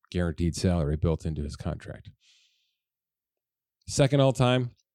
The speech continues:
a very high percentage, really only Dak rivals it, with, uh,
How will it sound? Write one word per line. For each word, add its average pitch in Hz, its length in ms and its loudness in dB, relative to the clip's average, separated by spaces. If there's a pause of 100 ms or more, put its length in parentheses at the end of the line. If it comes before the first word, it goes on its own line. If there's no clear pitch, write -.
(880)
a 92 80 2
very 110 340 6
high 117 160 6
percentage, 95 680 2 (180)
really 107 280 6
only 107 260 2
Dak 104 300 4
rivals 90 440 4
it, 82 140 -2 (580)
with, 85 280 0
uh, 82 300 2